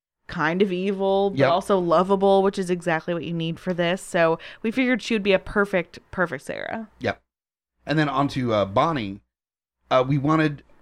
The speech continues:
Speaker 1: Speaking of Booksmart.
Speaker 2: Yeah, speaking of Booksmart, but additionally, we wanted somebody that, to really fulfill that role as the girl that wanted to be the star diver, like, star athlete.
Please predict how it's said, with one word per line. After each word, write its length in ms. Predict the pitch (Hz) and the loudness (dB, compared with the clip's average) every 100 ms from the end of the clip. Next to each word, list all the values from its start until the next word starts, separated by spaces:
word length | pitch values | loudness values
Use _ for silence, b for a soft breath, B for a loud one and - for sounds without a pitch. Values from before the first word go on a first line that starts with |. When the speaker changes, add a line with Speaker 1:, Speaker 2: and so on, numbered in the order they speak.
| - | -12
Speaker 1:
Speaking 280 | - 202 175 | -6 -4 -2
of 80 | 160 | 0
Booksmart. 480 | 208 - 143 - - | -2 -2 -8 -8 -2
Speaker 2:
Yeah, 280 | 156 143 117 | 2 2 0
speaking 340 | - 147 131 | -4 -4 -4
of 80 | 117 | -4
Booksmart, 440 | 135 - 135 120 | -4 -4 -2 -2
but 160 | 135 127 | -2 -4
additionally, 480 | 123 139 131 151 127 | -4 -2 -4 -4 -4
we 120 | 120 | -4
wanted 300 | 123 151 170 | 0 2 2
somebody 280 | 143 147 127 | 0 -2 -2
that, 140 | 117 110 - | -4 -10 -10
to 120 | - 135 | -4 -2
really 240 | 135 131 | 0 -2
fulfill 720 | 113 - - 120 - 143 135 135 | -6 -10 -8 -8 -2 -2 0 -2
that 360 | 120 110 107 _ _ _ _ - | 2 2 0 _ _ _ _ -8
role 500 | 113 123 131 135 123 | 2 6 6 4 2
as 340 | 107 110 113 107 | -2 -2 -2 -4
the 360 | 107 104 98 98 | 0 2 0 -2
girl 220 | 117 117 | 0 2
that 140 | 113 98 | 0 -2
wanted 280 | 107 113 117 | -2 -2 -4
to 40 | |
be 180 | 107 107 | -6 -6
the 120 | 104 | -6
star 680 | - - 104 104 104 101 104 - _ - 95 | -10 -2 2 4 4 2 0 -6 _ -20 -4
diver, 560 | 98 101 101 107 107 - | -2 0 -2 -4 -4 -6
like, 140 | 101 | -10
star 420 | - 104 98 98 | -6 -2 0 0
athlete. 540 | 90 95 95 - 110 | -2 -6 -6 -8 -8